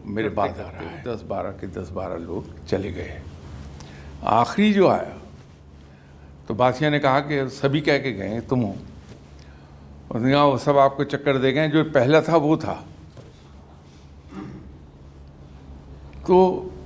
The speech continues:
بات یہ ہے کہ جب کوئی ولی اللہ اپنے آپ کو صاحب علم سمجھنے لگے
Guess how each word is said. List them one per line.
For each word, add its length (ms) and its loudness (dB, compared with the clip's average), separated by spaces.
بات 300 4
یہ 140 0
ہے 140 2
کہ 360 -6
جب 180 4
کوئی 280 6
ولی 320 6
اللہ 200 6
اپنے 280 2
آپ 260 2
کو 100 -2
صاحب 340 0
علم 380 4
سمجھنے 460 2
لگے 340 -4